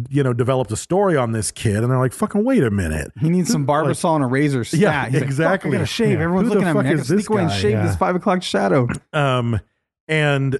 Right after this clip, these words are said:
Speaker 1: the, uh, they start to re-, they realize who he is. They say him by name. He has to bail. And then he goes to another town and they immediately recognize him 'cause he was, like, you know, whatever.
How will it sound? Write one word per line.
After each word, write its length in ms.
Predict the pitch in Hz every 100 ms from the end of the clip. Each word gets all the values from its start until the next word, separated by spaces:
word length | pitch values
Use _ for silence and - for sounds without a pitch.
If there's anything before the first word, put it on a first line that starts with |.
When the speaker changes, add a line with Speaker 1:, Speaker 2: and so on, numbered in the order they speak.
| -
Speaker 1:
the, 680 | 127 117 143 135 127 110 -
uh, 480 | 123 120 113 104 98 - _ _ _ _ _ _ _ _ _ _ _
they 200 | 135 147
start 320 | 123 165 165
to 80 | -
re-, 160 | 135 143
they 120 | 131
realize 420 | 127 131 156 151 -
who 100 | 151
he 140 | 135
is. 180 | 123 127
They 120 | 117
say 180 | - 135
him 140 | 135
by 140 | 139 135
name. 280 | 117 117
He 100 | 123
has 160 | 127 117
to 80 | 131
bail. 520 | 107 113 110 95 101 - - - -
And 120 | 127
then 80 | 127
he 80 | 127
goes 200 | 131 131
to 120 | 123
another 340 | 113 131 160 156
town 400 | 139 120 113 120
and 80 |
they 80 | 120
immediately 540 | 117 123 131 147 131 127
recognize 540 | 127 131 127 117 113
him 100 | 113
'cause 160 | 107 90
he 100 | 120
was, 420 | 113 107 98 101
like, 300 | 110 107 92
you 120 | 113
know, 140 | 104
whatever. 540 | 104 110 127 135 107